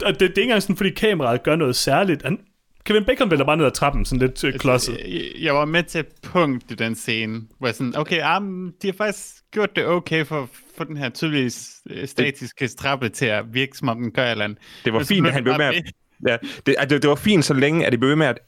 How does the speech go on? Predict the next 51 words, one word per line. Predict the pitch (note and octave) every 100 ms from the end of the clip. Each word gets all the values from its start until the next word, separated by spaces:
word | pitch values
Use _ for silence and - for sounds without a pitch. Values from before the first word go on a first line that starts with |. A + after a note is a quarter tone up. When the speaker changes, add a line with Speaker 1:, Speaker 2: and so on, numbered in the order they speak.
| _
Speaker 3:
han | C3 A#2+
blev |
ved | C3
med | D3+
at | B2
blive | A2+ - -
jump-cuttet | C3+ D#3+ - A2 G2+ F#2 F#2 -
tilbage | - C3+ A2 A#2+
til | - A#2 -
bunden | - C3 F2+
af |
trappen. | E2+ - F2+ E2 - _
Speaker 1:
Mm. | B2+ F#2+ D#2+ _ -
Speaker 3:
Det, | D#3+ -
det | E3
gav | D3 A#2+
mening. | A#2 A2+ A2+ G2+
Altså, | G2 G#2+
han, | G#2+ - _ - - - -
i | B2
et | A2+
øjeblik, | C3+ D3+ C#3 C3
så | C3
var |
han | B2+
nede | A#2+
på | A#2
bunden | B2+ G#2+
af |
trappen | - A2+ G#2
igen. | G2+ G#2+ - - -
Men | A#2+ A#2+
da |
han | A2+
løb | A2+ G#2+
halvvejs | E3+ F#3 C#3+
op | B2 D3+
og | - -
bare | B2+ -
akavet | C#3 - A#2 A2+ -
gled | C#3+ F3 A2+
ned | C3 C3+
ad | -
trappen | - A#2+ A#2+
igen, | G#2 A2 G#2+ C3 - - - _
<laughs> | _ _ - _
så | - - - - D#3 B2+
var | A#2
Speaker 2:
Mm. |
Speaker 3:
jeg | G2+
også, | G#2 - A2